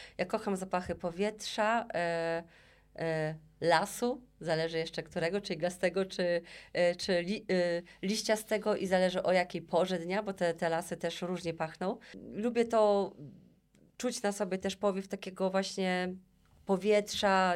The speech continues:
dźwięk tych latających owadów i tego wszystkiego, zapach grzybni. No po prostu ja to kocham. Ja jestem bardzo taka sensoryczna, lubię, lubię jak się dookoła dużo dzieje, e,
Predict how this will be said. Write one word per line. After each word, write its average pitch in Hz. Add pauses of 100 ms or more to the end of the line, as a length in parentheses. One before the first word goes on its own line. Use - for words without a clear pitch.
dźwięk 185
tych 185
latających 190
owadów 220
i -
tego 226
wszystkiego, 208
zapach 208
grzybni. 202 (260)
No 233
po 233
prostu 233
ja 220
to 220
kocham. 165 (340)
Ja 196
jestem 202
bardzo 190
taka 185 (360)
sensoryczna, 196
lubię, 175
lubię 170 (140)
jak 160
się 170
dookoła 165 (340)
dużo 175
dzieje, 165
e, 156